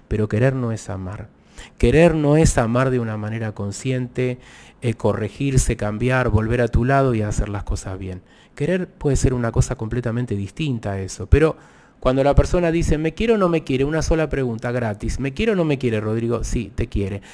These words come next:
Entonces me ama, va a volver, seguro que nos casamos, tenemos hijos, bla, bla, bla, bla, y después viene la depresión. Después caemos en, en picada libre hacia un estado de-, depresivo porque no entendemos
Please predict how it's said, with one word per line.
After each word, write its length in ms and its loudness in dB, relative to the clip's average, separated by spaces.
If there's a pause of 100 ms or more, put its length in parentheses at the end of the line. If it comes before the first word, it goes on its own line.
(120)
Entonces 380 -4
me 160 -2
ama, 320 -2
va 100 0
a 40 0
volver, 520 -2
seguro 400 -2
que 80 -6
nos 140 0
casamos, 520 -6
tenemos 520 -6
hijos, 320 -6
bla, 180 -4
bla, 220 -4
bla, 180 -2
bla, 240 -2 (340)
y 120 -8
después 340 0
viene 240 0
la 160 -2
depresión. 600 0
Después 360 -4
caemos 680 -2 (500)
en, 380 -6
en 100 -2
picada 480 0
libre 300 2
hacia 240 2
un 80 0
estado 420 -2
de-, 260 -6
depresivo 600 0
porque 260 4
no 200 2
entendemos 880 2